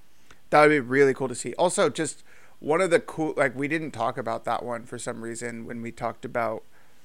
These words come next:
um, best fictional universes to live in, which I don't know if we ever even released that episode.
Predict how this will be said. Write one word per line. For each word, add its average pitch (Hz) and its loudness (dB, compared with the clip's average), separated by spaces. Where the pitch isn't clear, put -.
um, 113 -4
best 139 6
fictional 131 -2
universes 127 -4
to 170 -4
live 165 -2
in, 196 -2
which - -4
I - 0
don't 226 -2
know 214 -2
if 165 -4
we 180 2
ever 165 2
even 143 -4
released 165 -4
that - -4
episode. - -10